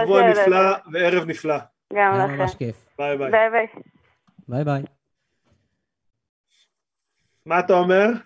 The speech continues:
Speaker 3: כן, עוד לא הגענו לדבר על קריאה קרה, על קריאה חמה, על אינטואיציות, על, אה, זה שלמשל הניחוש שלה, שהיא מתקשרת כמובן עם עצמה, היא גם אמרה שהיא מתקשרת עם עצמה, אז לפחות בזה,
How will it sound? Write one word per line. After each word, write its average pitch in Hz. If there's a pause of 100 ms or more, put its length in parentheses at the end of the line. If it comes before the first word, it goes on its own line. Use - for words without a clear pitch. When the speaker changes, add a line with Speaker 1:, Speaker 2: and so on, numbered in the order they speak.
(640)
Speaker 3:
כן, 220
עוד 170
לא 185
הגענו 185
לדבר 156
על 151
קריאה 139
קרה, 160
על 127
קריאה 127
חמה, 143
על 123
אינטואיציות, 139
על, 127
אה, 123
זה 120
שלמשל 131
הניחוש 127
שלה, 127 (880)
שהיא 123
מתקשרת 131
כמובן 110
עם 110
עצמה, 175
היא 135
גם 131
אמרה 147
שהיא 139
מתקשרת 123
עם 117
עצמה, 127
אז 113
לפחות -
בזה, 120